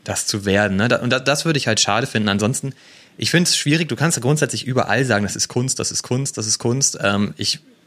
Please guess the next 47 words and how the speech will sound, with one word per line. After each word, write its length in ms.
und 240
ich 140
seh 100
das 160
auch 160
nicht 160
super 340
eng. 220
Also 180
ich 100
kö-, 120
könnte 260
mir 120
auch 100
gut 120
vorstellen, 280
dass 140
ein 100
Bored 320
Ape 220
in 80
der 80
Zukunft 440
durchaus 600
auch 320
Kunst 400
ist. 240
Also 300
warum 260
nicht? 280
Aber 220
jetzt 180
irgendwelche 340
klassischen 460
P-F-P-Projekte 880
jetzt 200
irgendwie 260
zu 140
Kunst 340
zu 80
deklarieren, 540
nur 120
damit 220
sie 100
dann 140
besser 240
laufen, 420